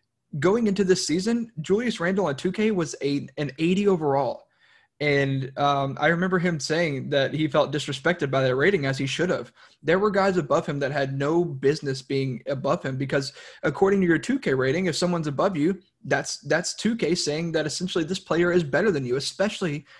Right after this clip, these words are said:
if they're at your position. Now, the, the rosters do update throughout the season, so now he's much higher. But at the beginning of the season, seeing him as an eighty overall, considering the numbers he was putting up, uh, just baffled me.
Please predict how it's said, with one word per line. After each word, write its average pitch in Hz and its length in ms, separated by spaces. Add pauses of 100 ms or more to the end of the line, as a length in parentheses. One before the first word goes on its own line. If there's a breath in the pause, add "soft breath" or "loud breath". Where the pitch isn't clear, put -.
(100)
if 143 100
they're 151 220
at - 80
your 143 100
position. 143 560 (460 soft breath)
Now, 156 160
the, 151 180
the 151 160
rosters 151 400
do 151 160
update 135 380
throughout 131 180
the 139 60
season, 196 320
so 151 140
now 175 220
he's 156 180
much 120 180
higher. 135 320 (360 loud breath)
But 165 440 (160)
at 147 140
the 147 60
beginning 156 340
of 139 40
the 139 80
season, 151 380
seeing 185 240
him 170 100
as 139 160
an 131 140
eighty 160 240
overall, 160 560 (220 soft breath)
considering 175 520
the 135 80
numbers 139 480
he 175 80
was 135 160
putting 123 340
up, 101 220 (540 soft breath)
uh, 139 300
just 147 220
baffled 143 380
me. - 220